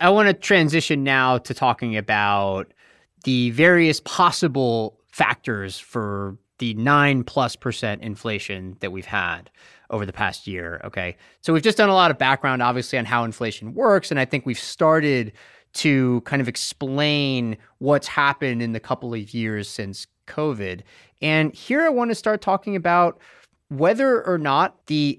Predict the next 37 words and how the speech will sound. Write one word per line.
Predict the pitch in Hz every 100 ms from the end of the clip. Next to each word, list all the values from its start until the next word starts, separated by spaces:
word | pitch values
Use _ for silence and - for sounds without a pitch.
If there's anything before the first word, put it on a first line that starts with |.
| _
excess | 196 214 - 196 -
demand | - 170 156 170 196 208 233 254 214 -
that | 185
we | 175
just | 170 175
described, | 170 - 170 175 214 180
that | 156 139
big | 165 147
policy | - 135 139 - 156
response, | 156 - 160 160 151
which | 160
I | 175
think | 240 202
you |
and | 185
I | 165 156
both | 202 240 - -
regard | 185 143 160 160 156 147
in | 143
very | 131 127
positive | 127 - 117 113 110 101 95 -
terms, | - 101 95 98 92 -
right? | 110 110 107
That | 127 -
that | 185 185
was | 139
way | 156 156
better | 135 131 127 120
than | 123 117 110 117 -
an | 127 202
inadequate | 175 135 110 - 98 - _ _ _ -
policy | 131 104 95 107
response, | 92 92 - 104 101 -
even | 196 185 165
if | 135 127
it's | 107
resulted | 120 107 104 98 101 92